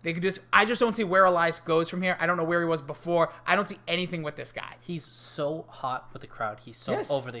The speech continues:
Speaker 1: And they
Speaker 2: flipped him
Speaker 1: finally put him back to a heel.
Speaker 2: M-, made no sense to make him a face, but I
Speaker 1: Yes,
Speaker 2: was like,
Speaker 1: it
Speaker 2: "Oh, at
Speaker 1: didn't.
Speaker 2: least maybe he'll get in the ring with somebody."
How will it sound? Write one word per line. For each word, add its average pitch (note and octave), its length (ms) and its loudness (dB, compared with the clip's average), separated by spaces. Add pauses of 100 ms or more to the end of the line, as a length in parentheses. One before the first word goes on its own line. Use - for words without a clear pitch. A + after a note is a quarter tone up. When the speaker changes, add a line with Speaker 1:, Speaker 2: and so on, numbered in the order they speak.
Speaker 1:
And A3 100 0
they G#3+ 60 4
Speaker 2:
flipped G#3 60 0
him C#4 60 4
Speaker 1:
finally D4 100 4
put C4+ 160 4
him A#3 40 2
back G#3+ 180 0
to G3+ 100 2
a - 20 2
heel. G3 300 0 (380)
Speaker 2:
M-, D3 320 -14
made D#3+ 180 -4
no D#3 80 -2
sense D3 260 -8
to D3 80 -8
make C3 140 -8
him A#2+ 100 -10
a A#2 40 -8
face, A2+ 440 -10
but D3+ 120 -2
I - 40 0
Speaker 1:
Yes, B2 80 0
Speaker 2:
was B2+ 80 -4
like, D#3 120 2
Speaker 1:
it - 20 0
Speaker 2:
"Oh, F3 40 4
at E3+ 60 4
Speaker 1:
didn't. D#3+ 120 2
Speaker 2:
least E3 160 -4
maybe D3+ 220 -6
he'll C#3 180 -8
get C3+ 240 -10
in C3+ 100 -14
the A#2 80 -10
ring A#2 300 -10
with D3 160 -8
somebody." E3+ 340 -8